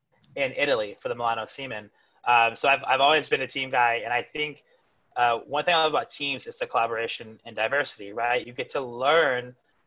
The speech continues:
uh, from so many other people, but you also get to connect on very different levels, uh, from people of, of all walks and all types. And I think that working with a team, there's that, you know, collaboration, that, that,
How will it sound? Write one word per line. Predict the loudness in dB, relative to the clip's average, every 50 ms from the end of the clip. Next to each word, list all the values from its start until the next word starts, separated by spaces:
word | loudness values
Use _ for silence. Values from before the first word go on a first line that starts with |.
| _ -2
uh, | 0 2 2 2
from | -2 -6 -14 -10
so | -6 -4 -4
many | -4 -4 -6 -6
other | -6 -6 -8 -8
people, | -8 -10 -10 -6 -6 -4
but | -4 -4
you | -2 -2
also | -2 -2 -2 -6
get | -6 -8
to | -10
connect | -18 -16 -12 -4 -4 -4 -2 -2
on | -4 -6 -6 -6 -6
very | -4 -4 -4 -4
different | -6 -10 -10 -10 -12 -8 -2
levels, | 2 2 2 2 0 -2 -2 -6 -10 -14 -16 _ _ _ _ _ _ -2
uh, | 0 0 0 0
from | -2 -8 -12
people | -12 -12 -6 -2 -2
of, | 0 0 -2 -4 -8 _ -8
of | -6 -4 -4 -6 -8 _ -20 -20 _ _ _ _ _ _ 0
all | 2 2 4
walks | 4 2 0 -2 -6 -12 -12 -10
and | -10 -8 -4 -2
all | -2 -2
types. | -2 -2 -4 -4 -4 -6 -10 -16 -16 -16 _ _ _ _ _ _ -4
And | 0 0
I | 0
think | 2 4 2 2 2 0
that | 0 0 0 0 0 -2
working | -4 -2 -2 -4 -4 -6 -12
with | -12 -12 -14 _ _ _ _ _ -12
a | -12
team, | -12 -12 -12 -10 -8 -8 -6 -6 -6
there's | -6 -6 -8 -6 -4
that, | -2 -2 -2 -4 _ _ _ _ -10
you | -6
know, | -4 -4 -4 -6 -8 _ -14
collaboration, | -6 -2 2 4 4 4 4 4 2 2 0 -2 -4 -4 -4 -4 -4
that, | -4 -4 -4 -4 _
that, | -4 -4 -4 -4